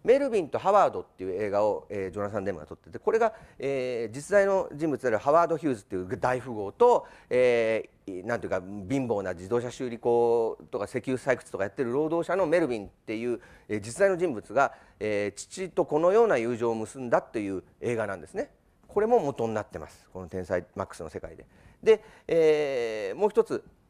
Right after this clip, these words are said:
音楽の使い方と非常に綺麗な色と、その、なんていうか、エムティーブイみたいな演出みたいなところは、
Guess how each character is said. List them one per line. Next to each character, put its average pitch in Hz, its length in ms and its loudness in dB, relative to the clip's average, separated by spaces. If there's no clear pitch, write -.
音 254 220 6
楽 127 180 2
の 107 80 -2
使 - 180 -2
い 104 60 2
方 104 180 -2
と 110 200 -4
非 - 220 -14
常 220 100 6
に 196 80 2
綺 208 140 -6
麗 151 140 2
な 101 100 -4
色 101 180 -6
と、 98 220 -8
そ 113 140 -10
の、 110 220 -6
な 131 140 -2
ん - 20 -6
て 110 60 -10
い - 20 -8
う - 20 -4
か、 98 200 -2
エ 147 80 -2
ム 175 100 2
テ 196 100 -4
ィ - 40 0
ー - 20 -4
ブ 208 60 0
イ 185 40 2
み 139 100 0
た 170 120 2
い - 60 -2
な 156 80 4
演 143 160 0
出 156 220 -10
み 170 100 -4
た 170 80 6
い 156 40 2
な 151 60 0
と 180 100 -6
こ 226 100 2
ろ 247 40 6
は、 220 140 6